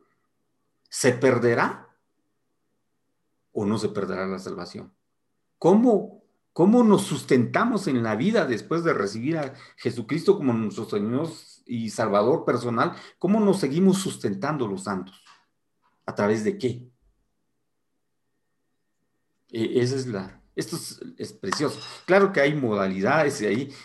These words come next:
van a, van a ver que vamos a, a ver a Arminio que decía, eh, unas cosas sí estoy completamente de acuerdo, otras no.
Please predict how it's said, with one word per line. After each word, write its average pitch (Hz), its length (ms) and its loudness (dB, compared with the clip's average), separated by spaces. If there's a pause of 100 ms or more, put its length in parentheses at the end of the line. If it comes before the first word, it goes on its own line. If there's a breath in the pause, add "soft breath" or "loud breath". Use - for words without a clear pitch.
van 135 160 -2
a, 123 180 4
van 120 240 0
a 120 60 2
ver 123 220 2
que 101 300 0
vamos 120 340 2
a, 98 520 -4
a 95 40 -2
ver 110 180 0
a 104 140 0
Arminio 123 440 2
que 107 120 -2
decía, 131 440 -4 (400 loud breath)
eh, 104 760 -2
unas 208 320 2
cosas 196 300 2
sí 202 80 -2
estoy 196 240 4
completamente 175 560 -2
de 160 60 -4
acuerdo, 156 280 2
otras 101 300 0
no. 95 120 -4